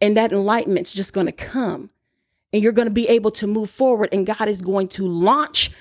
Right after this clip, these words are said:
you forward. You're not even gonna have to worry about, like, "Oh, he's just gonna give me little bits and pieces," which every blessing is great. It doesn't matter how big or how small.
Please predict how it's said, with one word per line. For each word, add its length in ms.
you 240
forward. 640
You're 140
not 180
even 200
gonna 200
have 220
to 100
worry 300
about, 320
like, 260
"Oh, 220
he's 160
just 160
gonna 220
give 120
me 120
little 220
bits 300
and 120
pieces," 480
which 180
every 280
blessing 420
is 160
great. 260
It 60
doesn't 200
matter 180
how 160
big 200
or 60
how 160
small. 540